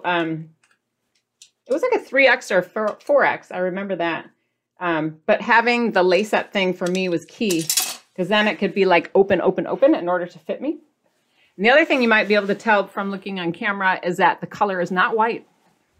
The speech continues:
It's not for that reason now. Um, it is actually silver, and it was the only dress I could find that fit me. I know. So since then, I lost a hundred and forty pounds,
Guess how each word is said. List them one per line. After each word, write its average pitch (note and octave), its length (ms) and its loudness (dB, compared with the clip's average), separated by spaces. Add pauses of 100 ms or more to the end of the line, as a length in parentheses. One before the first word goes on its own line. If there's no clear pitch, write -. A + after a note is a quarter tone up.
(640)
It's - 100 -18
not - 200 -4
for B3+ 80 2
that C#4+ 160 4
reason F#3+ 320 2
now. D#3 260 2 (1600)
Um, G3 400 2
it B3+ 160 8
is C4 140 2
actually A#3 340 2
silver, A#3 460 4
and G3+ 160 2
it G#3 40 2
was G#3 120 0
the G#3+ 100 0
only A#3 260 2
dress G#3 280 2
I F#3+ 60 2
could F#3 120 -4
find E3+ 240 2
that D3+ 100 -4
fit - 160 -2
me. B2 200 -10 (1200)
I E3+ 80 4
know. - 120 -2 (440)
So F#3 240 4
since D#4+ 320 4
then, A#3 380 2
I F#3+ 100 2
lost G#3 400 2
a G3 60 -10
hundred G#3 160 -4
and F#3 120 -4
forty F#3+ 220 0
pounds, E3 560 -2